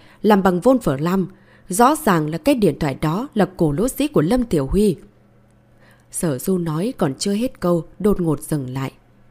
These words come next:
Như thể nghĩ ra được điều gì, anh ta sốc đến mức cằm gần như rơi xuống. "Ý, ý anh là cái điện thoại cũ rích đó của Lâm Tiểu Huy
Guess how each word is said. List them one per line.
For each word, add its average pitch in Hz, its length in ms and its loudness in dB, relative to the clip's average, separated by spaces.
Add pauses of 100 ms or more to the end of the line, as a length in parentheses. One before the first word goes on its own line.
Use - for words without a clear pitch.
(540)
Như 240 140 6
thể 160 300 0
nghĩ 185 160 0
ra 247 180 -4
được 165 240 -4
điều 143 180 -2
gì, 131 320 -6 (240)
anh 202 180 0
ta 190 180 0
sốc 254 240 -6
đến 196 240 -2
mức 277 80 -4 (320)
cằm 196 160 2
gần 165 220 0
như 233 140 0
rơi 220 260 -2
xuống. 208 360 -4 (920)
"Ý, 190 360 8
ý 214 160 6
anh 254 240 4
là 147 260 2 (160)
cái 277 100 2
điện 214 240 4
thoại 160 160 0
cũ 214 240 2
rích 240 260 0
đó 185 220 0
của 190 120 2
Lâm 226 220 4
Tiểu 139 180 0
Huy 196 280 2